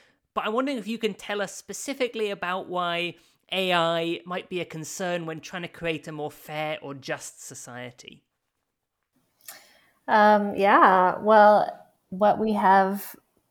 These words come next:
Speaker 2: discovered now, I think, through quite a bit of research, is that A I does seem to play a role in driving inequality, um, through,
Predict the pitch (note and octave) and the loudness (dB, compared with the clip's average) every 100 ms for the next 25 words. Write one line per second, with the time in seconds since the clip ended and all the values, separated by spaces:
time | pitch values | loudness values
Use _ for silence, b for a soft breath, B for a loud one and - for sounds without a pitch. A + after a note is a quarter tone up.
0 | _ _ _ _ - G3 - G#3+ G#3+ F#3+ | _ _ _ _ -6 -4 2 4 6 4
1 | F3+ F3+ G#3+ - F#3+ F3+ E3+ F3+ F3+ E3+ | 2 0 -6 -8 -2 0 0 -2 -4 -10
2 | - F3+ - G3 F3+ F3 E3 E3+ E3 E3+ | -8 -12 -2 -2 -2 -4 -4 -4 -6 -8
3 | E3+ E3 D#3+ E3 - - F3+ F3 - F3 | -6 -4 -6 -6 -10 -6 -6 -8 -4 -2
4 | E3+ F3 - F#3 F3 F3 F3 E3+ E3+ E3+ | -2 -4 -8 -4 -2 0 -2 0 2 2
5 | E3+ E3+ - - _ _ _ _ - F#3+ | 0 -4 -8 -12 _ _ _ _ 0 2
6 | F#3+ F3+ - F3 F3+ F3 F3 - F3 E3+ | 2 -4 -6 -6 -6 -8 -12 -6 -4 -4
7 | F#3+ E3+ F3 E3+ F3 F#3 E3+ E3+ F3 F3 | -6 -2 0 0 -2 -4 -6 -8 -10 -4
8 | E3+ E3 F3 F3 F3 F3 F3 F3 - E3+ | 0 0 -2 -6 -6 -8 -8 -10 -4 -2
9 | - - - G3 - _ B B B B | -2 -6 -6 -8 -10 _ B B B B
10 | _ F#3 E3+ E3 E3 E3+ E3+ - F3 E3+ | _ -4 -2 -2 -2 -8 -12 -8 -4 -2
11 | E3 E3+ E3+ - | -2 -2 -6 -10